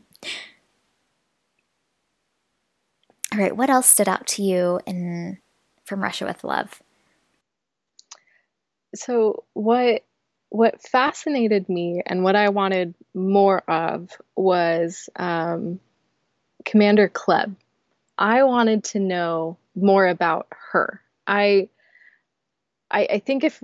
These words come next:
Speaker 2: if we could have gotten rid of some of, like, the Istanbul scenes and had more of her, uh, I think that I might have enjoyed this film some more, because that's just a, such a fascinating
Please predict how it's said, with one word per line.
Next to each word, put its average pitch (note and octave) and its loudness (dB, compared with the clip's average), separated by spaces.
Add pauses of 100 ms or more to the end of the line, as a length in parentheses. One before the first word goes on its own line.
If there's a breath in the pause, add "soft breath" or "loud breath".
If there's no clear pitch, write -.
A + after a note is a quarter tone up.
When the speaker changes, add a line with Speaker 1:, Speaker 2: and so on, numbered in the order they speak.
(100)
Speaker 2:
if - -6
we A#3 0
could A#3 -4
have G#3 -8
gotten F3+ -2
rid F3+ -4
of F3 -4 (240)
some G3 -2
of, F#3+ -2
like, E3+ -2
the - -6
Istanbul G3+ 0 (140)
scenes A3 2 (120)
and F#3+ -2
had F#3+ -2
more F#3 0
of F3 -2 (340)
her, G3+ 2 (600 soft breath)
uh, F3 0
I D#3 2
think G#3 -4
that F3 -2 (100)
I F3 -6
might F3+ -2
have F#3+ 0
enjoyed G#3 2
this F#3+ -6
film F3 -6 (180)
some F#3+ -2
more, F3 -2
because G3+ 0 (720 soft breath)
that's A#3 0
just - 0 (120)
a, - 0
such - -4
a A#3 0
fascinating F3+ -4